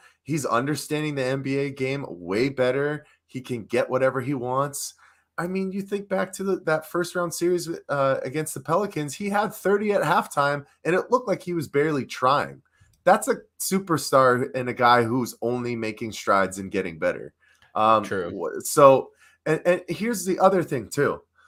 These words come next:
Speaker 1: There's been a lot of, <sighs> when,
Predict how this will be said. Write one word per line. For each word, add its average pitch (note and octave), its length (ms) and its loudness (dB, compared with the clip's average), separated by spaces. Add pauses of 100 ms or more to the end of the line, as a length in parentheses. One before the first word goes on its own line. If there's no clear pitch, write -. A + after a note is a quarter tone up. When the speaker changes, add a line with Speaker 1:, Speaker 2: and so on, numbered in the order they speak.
(560)
Speaker 1:
There's F#3+ 260 4
been G#3 240 0
a E3 80 2
lot C3+ 640 4
of, G#2+ 440 0 (1400)
<sighs> - 60 -20 (880)
when, D3+ 260 -2